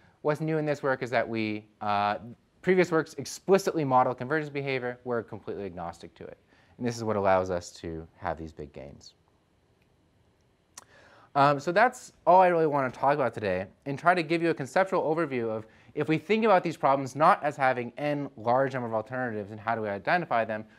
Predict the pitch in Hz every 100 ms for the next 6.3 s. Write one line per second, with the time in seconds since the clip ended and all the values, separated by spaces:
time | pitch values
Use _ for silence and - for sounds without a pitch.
0 | _ - 143 147 139 123 110 143 190 170
1 | 156 151 139 117 117 - 104 113 110 107
2 | 143 151 127 123 117 113 107 104 104 101
3 | - 95 92 - _ - 120 135 131 101
4 | 147 202 139 107 85 85 117 170 214 _
5 | _ _ _ _ _ _ _ _ 143 143
6 | 127 127